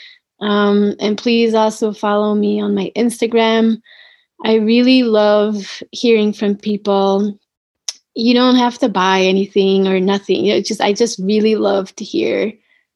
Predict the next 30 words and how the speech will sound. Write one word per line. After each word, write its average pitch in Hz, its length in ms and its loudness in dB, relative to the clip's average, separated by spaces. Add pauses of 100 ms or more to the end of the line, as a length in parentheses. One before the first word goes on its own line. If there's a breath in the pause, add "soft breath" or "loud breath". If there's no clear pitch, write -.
(120)
how 190 580 -2
what 190 240 -4
I 190 100 -2
do 202 320 0
is 190 240 -4
received. 196 640 -4
And 190 340 -8
so 202 340 -10
same 202 320 -6
thing 202 300 -4
for 202 220 -12
the, 202 420 -4 (460)
for 214 100 -10
the 202 100 -2
video. 190 560 0
I 190 140 -4
would - 100 -8
love 185 260 -8
to - 100 -12
hear, 185 760 -8
um, 196 640 -8 (340)
uh, 202 240 -8 (240)
i-, 214 160 -6 (300)
if 196 260 -6
it 202 100 -2
inspires 196 720 -4
you 196 80 -2
in 202 140 -2
any 196 180 -2
way. 202 380 -4